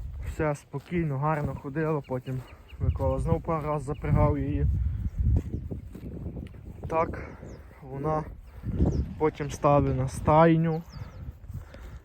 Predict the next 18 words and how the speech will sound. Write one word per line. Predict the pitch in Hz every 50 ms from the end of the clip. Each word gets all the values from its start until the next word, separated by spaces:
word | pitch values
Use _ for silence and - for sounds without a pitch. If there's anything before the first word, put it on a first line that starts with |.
| - - -
Я | 131 139 143
порадився | - - 147 147 151 143 143 135 143 139 - 147 143
з | - -
татом, | - 160 151 151 151 - 156 151 156 - - - - - - - - - - - - - - - -
кажу, | 135 135 135 120 - - 139 135
би | - - - -
купили | - - - - - 135 135 135 131
таку | - 135 - - 131
кобилу. | - 123 131 131 123 127 123 113 110 113 - - - - - - - - - - - - - - - - - - - - - - -
То | - 139
була | 120 113 123 127 123
лошиця, | 117 120 123 123 123 120 113 - - 185 170 - - 135
вона | 123 135 127 131 135 - - - - - - - - - - - -
мала, | - 131 131 135 139 135 - - - - - - -
вона | - 135 131
не | 127 131
мала | 147 170 175 156 143 139 131 135
рік | 131 -